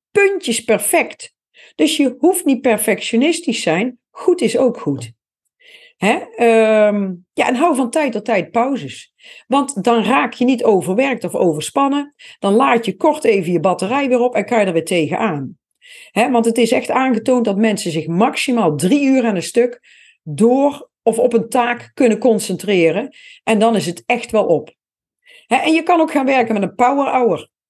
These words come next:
Hè? Dat vind ik zelf ook altijd heel effectief. Hè? Dan zet ik al mijn notificaties uit, ik leg mijn mobiel weg.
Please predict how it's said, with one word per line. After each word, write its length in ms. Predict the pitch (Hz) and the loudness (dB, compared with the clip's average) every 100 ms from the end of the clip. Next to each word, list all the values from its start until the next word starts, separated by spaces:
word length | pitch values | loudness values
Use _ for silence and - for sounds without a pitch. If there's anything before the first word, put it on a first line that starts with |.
| _ _ _ | _ _ _
Hè? 320 | 190 247 - | -4 -2 -2
Dat 260 | 214 220 - | -2 -2 -2
vind 180 | 269 220 | -2 -2
ik 120 | 220 | -2
zelf 320 | 254 226 160 | 0 0 0
ook 100 | 190 | 0
altijd 260 | 220 202 214 | -2 -2 -2
heel 80 | |
effectief. 460 | 202 - 202 - 220 | -2 -4 -8 -4 -4
Hè? 140 | 175 | -2
Dan 140 | 220 208 | -4 -4
zet 200 | 190 175 | -2 -4
ik 120 | - | -4
al 320 | - 254 233 | 0 2 4
mijn 180 | 214 202 | 2 0
notificaties 880 | 196 175 156 190 247 240 240 220 - | 0 -2 -6 -4 0 0 -2 -6 -2
uit, 260 | 208 208 202 | 0 0 -2
ik 100 | 185 | -4
leg 200 | 160 185 | -4 -4
mijn 160 | 180 | -4
mobiel 400 | 190 185 294 294 | -2 2 2 2
weg. 320 | 240 240 247 | 0 -2 -4